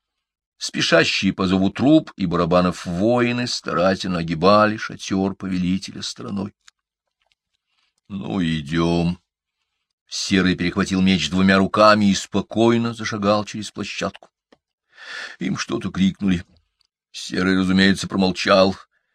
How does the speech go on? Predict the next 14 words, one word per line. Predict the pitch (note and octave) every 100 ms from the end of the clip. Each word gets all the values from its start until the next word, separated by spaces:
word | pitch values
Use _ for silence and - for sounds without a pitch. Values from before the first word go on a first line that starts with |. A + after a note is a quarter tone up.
| _ _
Стрелки | - A#2 A#2 G2 B2+ C3
подняли | - B2 A2+ A#2+ A#2
луки | B2 C3 D3+ -
на | F#2 F#2
изготовку. | E2+ F2 F#2 G2+ F#2 - E2+ - - _
Серый | - - G2 F#2+ F#2
лишь | F2+
бросил: | E2+ G2 F#2+ - F#2+
«Овен, | G2 F#2+ F2+
держись | F#2 F#2+ F2+ A2+ G#2+ -
у |
меня | F#2+ F#2+
за | F#2 F2+
спиной!» | - G2 G2 G2 F2+